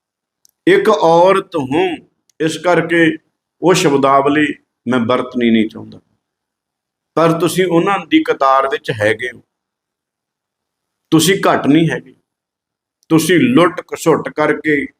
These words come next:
ਬੈਂਕਾਂ ਭਰ ਲਈਆਂ, ਕੌਮ ਦਾ ਬੇੜਾ ਗਰਕ ਕਰਤਾ, ਪ੍ਰਧਾਨਗੀਆਂ ਤੁਹਾਨੂੰ ਮਿਲ ਗਈਆਂ, ਇੱਕ ਵੀ ਕੰਮ ਤੁਸੀਂ ਨਹੀਂ ਕੀਤਾ। ਤੇ ਹੁਣ ਇੱਕ ਦੂਜੇ ਦੀਆਂ ਲੱਤਾਂ ਖਿੱਚੀ ਚੱਲੋ, "ਬਾਦਲ ਨੇ ਆਹ ਕਰਤਾ, ਹਰਸਿਮਰਤ ਨੇ ਆਹ ਕਰਤਾ।"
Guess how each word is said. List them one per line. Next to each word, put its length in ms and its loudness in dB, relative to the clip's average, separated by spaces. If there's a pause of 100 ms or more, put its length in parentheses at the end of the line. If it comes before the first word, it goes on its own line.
(400)
ਬੈਂਕਾਂ 440 0
ਭਰ 280 0
ਲਈਆਂ, 400 0 (500)
ਕੌਮ 300 2
ਦਾ 140 0
ਬੇੜਾ 300 2
ਗਰਕ 340 -4
ਕਰਤਾ, 400 -2
ਪ੍ਰਧਾਨਗੀਆਂ 640 0
ਤੁਹਾਨੂੰ 300 -2
ਮਿਲ 180 -8 (120)
ਗਈਆਂ, 240 -4 (720)
ਇੱਕ 260 2
ਵੀ 180 4
ਕੰਮ 360 0
ਤੁਸੀਂ 320 -4
ਨਹੀਂ 180 0
ਕੀਤਾ। 520 -8 (760)
ਤੇ 60 2
ਹੁਣ 180 4
ਇੱਕ 260 0
ਦੂਜੇ 280 0
ਦੀਆਂ 240 -2
ਲੱਤਾਂ 280 -2
ਖਿੱਚੀ 300 -10
ਚੱਲੋ, 500 0 (420)
"ਬਾਦਲ 440 2
ਨੇ 160 2
ਆਹ 220 2
ਕਰਤਾ, 600 -2
ਹਰਸਿਮਰਤ 640 -2
ਨੇ 160 -2
ਆਹ 280 -2
ਕਰਤਾ।" 580 -4